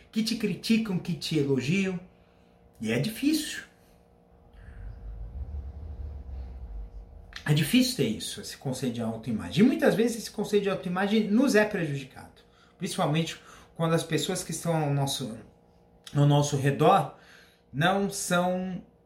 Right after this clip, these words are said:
devidamente honestas e sinceras em passar o conceito que elas têm de você.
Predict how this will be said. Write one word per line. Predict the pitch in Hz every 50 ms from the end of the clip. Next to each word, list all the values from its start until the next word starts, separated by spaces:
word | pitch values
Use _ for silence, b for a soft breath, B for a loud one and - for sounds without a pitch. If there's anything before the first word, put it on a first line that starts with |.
| _ _ _ _ _ _
devidamente | - - 156 160 156 170 202 175 185 170 170 170 165 160 151 139 - - 156 143 - - - - - _ _ - - -
honestas | 208 214 190 190 202 220 202 214 - - 214 196 180
e | 190 175
sinceras | - - 196 165 143 - - 165 156 156 156 156 156 156 - - b b b b b b b _ -
em | 127 147 151 147 147 139 127 - - - - _ -
passar | - 156 143 - - - 160 160 160 160 156 147 - - -
o | 156 143 139 - _ -
conceito | 156 151 139 143 - - - - 180 185 180 - - - - 180 - - _ _ _ _
que | - 165
elas | 160 156 151 147 - -
têm | - 139 131 127
de | 127
você. | 127 131 123 - - - - -